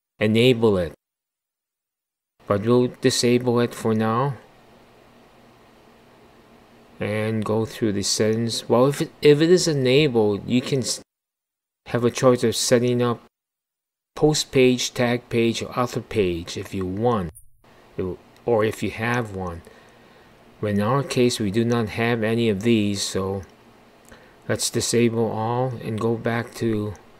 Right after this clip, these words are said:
no index website disabled.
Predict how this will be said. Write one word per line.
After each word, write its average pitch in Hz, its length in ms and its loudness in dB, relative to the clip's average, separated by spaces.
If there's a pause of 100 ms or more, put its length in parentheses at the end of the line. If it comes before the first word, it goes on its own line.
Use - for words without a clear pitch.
(120)
no 113 240 0
index 113 480 -4
website 113 580 -4 (540)
disabled. 127 760 0